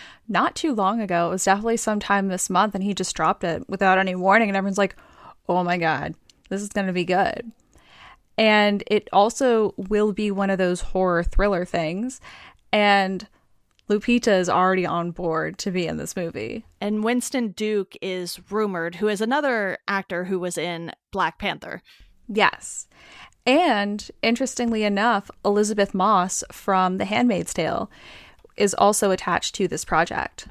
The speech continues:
Speaker 2: Yeah, and like I said, we don't know too much about it. It is described as a social horror thriller, so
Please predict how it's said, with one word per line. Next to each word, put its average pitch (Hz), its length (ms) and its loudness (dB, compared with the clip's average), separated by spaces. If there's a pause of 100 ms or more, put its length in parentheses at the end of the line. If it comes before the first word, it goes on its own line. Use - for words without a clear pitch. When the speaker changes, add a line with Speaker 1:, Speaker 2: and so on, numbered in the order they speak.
Speaker 2:
Yeah, 175 480 -4
and 180 580 -6 (400)
like 170 320 -8
I 165 100 -6
said, 180 260 -10
we 190 100 -4
don't 196 340 -4
know 185 500 -4
too 202 280 -4
much 175 240 -6
about 170 280 -4
it. 185 180 -4
It 175 160 -6
is 180 400 -8
described 170 560 -8
as 165 180 -8
a 175 280 -8
social 240 840 -4 (120)
horror 214 440 0
thriller, 180 640 -8
so 175 600 -4